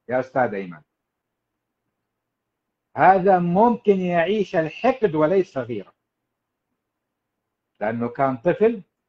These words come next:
ويضطهد بتعامل الأم مع أخوه، إنها تكرمه وتريحه و-، وأنا العكس. هو يرى هذا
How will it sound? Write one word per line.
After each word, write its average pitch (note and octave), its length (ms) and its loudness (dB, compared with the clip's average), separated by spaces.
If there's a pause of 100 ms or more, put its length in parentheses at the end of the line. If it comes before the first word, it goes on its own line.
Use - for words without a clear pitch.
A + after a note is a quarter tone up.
(200)
ويضطهد D3 840 2 (340)
بتعامل F#3 840 2
الأم A3+ 540 0
مع G3+ 500 0 (200)
أخوه، D3+ 340 -2 (960)
إنها C3 320 -4
تكرمه E3 460 -2
وتريحه D#3+ 600 -2
و-، D#3 420 2 (540)
وأنا F#3 500 2
العكس. C3 440 -4
هو G#3 340 4
يرى F3+ 300 4
هذا F#3 440 0